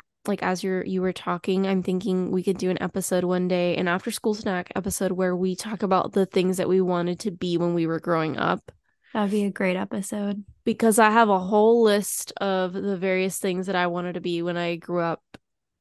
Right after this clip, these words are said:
Speaker 1: And I think it would be fun to talk about that.
Speaker 2: Yeah. What, what career paths we did not take. <laughs>
Speaker 1: Yeah. Yeah. Like, what were the things? 'Cause I could, I could, I got a
Speaker 2: Yeah.
Speaker 1: handful of 'em that I'm like, "That's what I wanted to be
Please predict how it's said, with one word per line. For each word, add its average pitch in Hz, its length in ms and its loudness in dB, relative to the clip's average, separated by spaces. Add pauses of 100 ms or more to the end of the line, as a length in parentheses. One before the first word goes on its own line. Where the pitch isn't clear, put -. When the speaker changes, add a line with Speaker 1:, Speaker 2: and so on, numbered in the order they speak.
(680)
Speaker 1:
And 190 100 0
I 185 80 2
think 175 180 -4
it 180 40 -2
would 175 100 -2
be 170 120 -2
fun 160 180 -6
to 156 80 -6
talk - 220 -10
about - 180 -10
that. - 180 -12 (640)
Speaker 2:
Yeah. 196 360 0 (440)
What, 220 240 2 (140)
what - 180 0
career 214 280 6
paths 190 420 0
we 208 140 4
did 165 300 -2
not 160 240 0
take. 175 500 -6
<laughs> - 40 -20 (380)
Speaker 1:
Yeah. 202 380 2 (240)
Yeah. 185 420 -6
Like, 190 220 -6
what 190 140 0
were 202 120 -2
the 190 160 -4
things? 180 400 -6
'Cause - 160 -12
I 226 120 0
could, 226 200 -6
I 196 140 -4
could, 185 220 -8 (800)
I 190 60 -6
got 190 140 2
a 175 40 2
Speaker 2:
Yeah. 180 80 -2
Speaker 1:
handful 175 480 -4
of 160 180 -4
'em 165 160 -6
that 160 100 -6
I'm 160 140 -6
like, 151 320 -8 (220)
"That's 330 240 -6
what - 80 -2
I 370 80 6
wanted 320 200 0
to 302 60 2
be 302 160 6